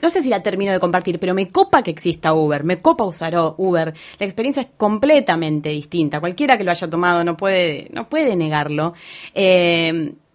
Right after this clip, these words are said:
yo creo que iría más por el, en vez de quejarte, construí algo nuevo, ¿no? Eso le diría a los taxistas y a cualquiera que tiene algo contra Uber. Y sí, Uber, ponete las pilas ahora, eh, y cumplí, o por lo menos tratá de proponer una nueva ley y trabajá fuertemente en eso.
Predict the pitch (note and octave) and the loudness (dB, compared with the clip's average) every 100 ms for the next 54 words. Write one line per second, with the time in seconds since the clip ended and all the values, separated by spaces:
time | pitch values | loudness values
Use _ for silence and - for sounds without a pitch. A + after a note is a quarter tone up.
0 | _ - - C#4 C#4+ C4 G#3+ F#3 _ - | _ -16 -8 -2 0 0 -2 -8 _ -20
1 | - F#3 G3 A#3 A#3 A#3 A3+ G3+ F3 - | -10 -4 2 2 2 2 2 2 2 -2
2 | - - - - G#3+ C4 C4+ G3+ A3+ A#3 | -8 -16 -10 -2 2 4 2 0 -2 -2
3 | F#3+ E3 F3 F#3+ F#3 D#3+ C#3+ C#3+ C#3+ - | -4 -6 -4 -2 0 -2 -4 -8 -12 -8
4 | F3+ - F#3+ G#3 F#3+ F#3 F#3 E3+ E3 A#3 | -8 -6 -4 -2 0 0 -2 -2 -6 -4
5 | A#3+ G#3+ D#3+ D#3 D#3 F3+ F#3 E3+ D#3+ E3+ | -6 -4 -2 -2 -2 -2 -2 -4 -6 -4
6 | E3+ E3 D#3 D3+ D#3+ F3 G#3+ B3+ C#4+ - | -4 -4 -6 -6 -2 0 0 0 -2 -14
7 | - - G#3 - E4+ C#4+ D#4 C#4 F#3+ F#3 | -20 -8 -8 -2 0 2 4 4 2 0
8 | F#3 E3 G#3+ G#3 E3+ D#3+ F3 A3 C#4+ D#4 | -2 -2 0 -2 0 0 2 2 0 -2
9 | _ _ _ D#3+ D3 C3+ B2+ F3 F3 - | _ _ _ -6 -4 -4 -6 -6 -8 -2
10 | G3 F3 B3 E4+ F4+ - - - G#3+ D4 | -2 0 4 4 2 -8 -16 -4 4 6
11 | F4 G4+ F4+ - B3+ D#4+ E4+ D#4+ B3+ A#3+ | 6 0 -2 0 0 2 0 2 2 2
12 | A#3 A3+ C4+ D#4 B3 G3+ G3 G3+ G#3 G3 | 2 0 2 2 2 0 0 0 2 4
13 | F3+ G3 G#3 B3 - G3+ F#3 F3 F3 A3 | 4 2 2 0 -2 -4 0 0 0 -2
14 | - G#3 G3+ F3+ E3+ E3 D3+ C#3 - C#3+ | 0 0 0 -2 -2 -2 -6 -6 -12 -16